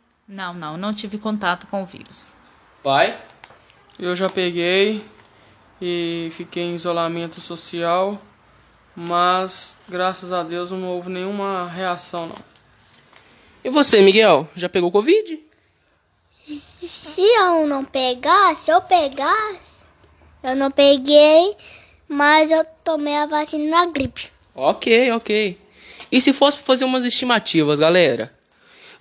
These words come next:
Speaker 2: Quando que vocês acham que iria aca-, que vai acabar essa pandemia? Dá um, sei lá, um mês, um ano,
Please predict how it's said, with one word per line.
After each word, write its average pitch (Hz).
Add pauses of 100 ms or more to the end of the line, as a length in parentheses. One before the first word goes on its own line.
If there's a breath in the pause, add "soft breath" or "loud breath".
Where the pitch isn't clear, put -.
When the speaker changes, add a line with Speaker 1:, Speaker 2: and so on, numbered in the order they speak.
(120)
Speaker 2:
Quando 440
que -
vocês 262
acham 196
que 190
iria 180
aca-, 175
que -
vai 180
acabar 165
essa 165
pandemia? 143
Dá 185
um, 156
sei 165
lá, 156
um 120
mês, 165
um 127
ano, 165